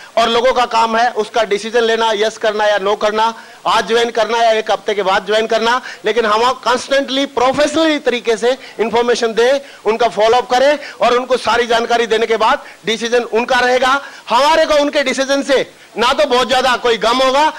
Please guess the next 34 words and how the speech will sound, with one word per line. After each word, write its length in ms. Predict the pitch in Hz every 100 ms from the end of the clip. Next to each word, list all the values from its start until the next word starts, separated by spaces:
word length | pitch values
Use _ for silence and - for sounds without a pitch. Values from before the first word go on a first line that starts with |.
| -
ना 140 | 202 240
कोई 160 | 247
बहुत 220 | 233 220 214
ज्यादा 220 | 220 220
खुशी 280 | 208 214 247
होगी, 260 | 240 277 285 - 233
बस 160 | 233
हम 140 | 220 226
तो 80 |
अपना 260 | 233 208 226
काम 220 | 220 220
करते 260 | 214 214 226
जाएंगे, 380 | 226 240 247 285 - -
क्योंकि 220 | 220 226
सपने 400 | - 220 220 269
हमारे 380 | 262 233 240 269
हैं, 220 | 262 294 - -
जिंदगी 300 | 175 226 254
हमारी 380 | 262 240 240 247
है, 160 | 262 302 - - 175
ड्रीम 260 | 247 269
हमारे 320 | 214 214 214
हैं 200 | 202 175 - - -
और 140 | 254
हमको 320 | 285 247 285 330
ही 280 | 339 339 330 - -
इसलिए 460 | 277 320 302 269 302 - -
लगातार 420 | 233 262 277 277
अपना 380 | 262 247 254 247
काम 120 | 240
करता 280 | 247 214 226
रहना 220 | 214 202
पड़ेगा। 360 | 196 175 160 131 - - - - - - - - - - - - -
और 300 | 220 294 339